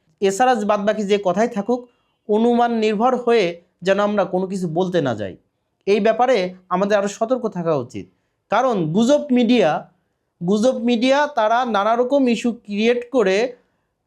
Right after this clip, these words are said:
তারা চাচ্ছে যে আমাদের সম্পর্ক, দুই দেশের ক্রিকেটকে, ক্রিকেটের সম্পর্ক,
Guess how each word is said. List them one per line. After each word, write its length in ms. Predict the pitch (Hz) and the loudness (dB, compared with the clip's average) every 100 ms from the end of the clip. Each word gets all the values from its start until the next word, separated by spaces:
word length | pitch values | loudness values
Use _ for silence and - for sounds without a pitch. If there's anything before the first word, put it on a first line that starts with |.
| _ _ _ _ | _ _ _ _
তারা 180 | 196 220 | -2 0
চাচ্ছে 600 | 220 208 - - 269 269 | 0 -4 -2 0 0 0
যে 120 | 240 | 0
আমাদের 360 | 196 175 202 240 | 2 2 0 -2
সম্পর্ক, 640 | - 190 196 220 226 247 | -2 -2 0 -2 0 0
দুই 200 | 196 196 | 0 0
দেশের 400 | 196 190 226 214 | 0 0 -2 -4
ক্রিকেটকে, 600 | 202 190 202 214 - 233 | -8 -6 -4 -4 -4 -6
ক্রিকেটের 560 | 233 - 190 196 220 214 | -6 -10 -6 -4 -4 -4
সম্পর্ক, 500 | 233 226 233 226 254 | -4 -2 -4 -2 -4